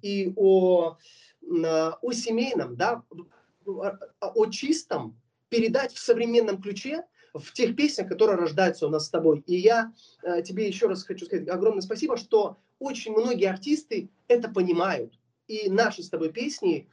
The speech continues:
э, как никакие другие, э, находят отклик в сердцах других артистов, и они их поют.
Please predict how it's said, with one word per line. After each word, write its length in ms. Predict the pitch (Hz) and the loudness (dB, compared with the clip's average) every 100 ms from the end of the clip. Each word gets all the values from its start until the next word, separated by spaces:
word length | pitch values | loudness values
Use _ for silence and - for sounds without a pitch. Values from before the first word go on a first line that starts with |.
| _ | _
э, 220 | - 160 151 | -6 -4 -4
как 180 | 226 226 | -6 -6
никакие 380 | 196 185 185 196 | -6 -6 -8 -6
другие, 600 | 196 196 240 233 156 139 - | -6 -4 0 4 4 2 -2
э, 500 | 160 156 156 151 147 | -2 0 0 0 2
находят 460 | 170 - 254 202 - | 0 -2 0 0 0
отклик 380 | 247 247 175 - | -4 0 -4 -2
в 40 | |
сердцах 380 | 190 - 202 - | -4 0 -2 -2
других 280 | 175 190 190 | -12 -12 -14
артистов, 360 | - 294 - - | -12 -12 -8 2
и 80 | |
они 260 | 196 202 220 | 2 4 0
их 120 | - | -2
поют. 300 | 196 165 135 | 0 0 0